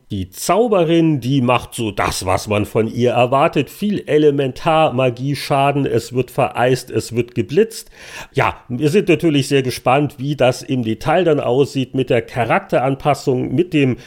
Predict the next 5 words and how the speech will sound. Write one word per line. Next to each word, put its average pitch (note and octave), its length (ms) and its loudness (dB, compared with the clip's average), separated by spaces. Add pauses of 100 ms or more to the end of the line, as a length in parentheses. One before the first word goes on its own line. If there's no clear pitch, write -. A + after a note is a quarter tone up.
(240)
äh, A#2 300 2 (140)
neuen D3 420 2
alten C3+ 540 2 (160)
<laughs> - 260 0
Talentsystem. C#3 1000 0